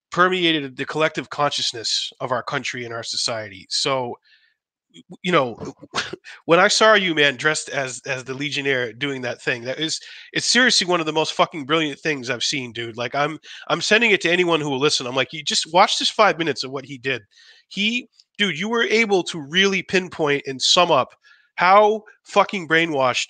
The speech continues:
people are and, and how they just, they just don't even realize the levels of, of conditioning and fuckery that, that the, the media, the Pentagon,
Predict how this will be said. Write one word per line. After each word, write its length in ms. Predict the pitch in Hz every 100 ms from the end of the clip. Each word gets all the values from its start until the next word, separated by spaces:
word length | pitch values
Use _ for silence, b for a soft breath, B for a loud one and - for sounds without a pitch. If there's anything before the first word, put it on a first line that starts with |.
| -
people 340 | 170 156 147
are 340 | 123 120 117 120
and, 140 | 135 131
and 160 | 135
how 240 | - 151 156
they 140 | 147
just, 240 | 139 175 -
they 100 | 165
just 260 | 180 -
don't 200 | 196 208
even 240 | 202 170 143
realize 680 | 151 208 202 151 120 110 -
the 80 | 139
levels 640 | 139 175 156 120 101 - B B B B
of, 220 | 139 123 -
of 220 | 131 120
conditioning 720 | - 123 175 - 165 131 107 92
and 140 | 131
fuckery 580 | - 175 - 147 127 107 B B B
that, 240 | 139 123 123 -
that 240 | 127 117
the, 80 | 139 120
the 100 | 123
media, 560 | 127 175 196 208 202 180
the 80 | 135
Pentagon, 720 | - 170 160 165 156 147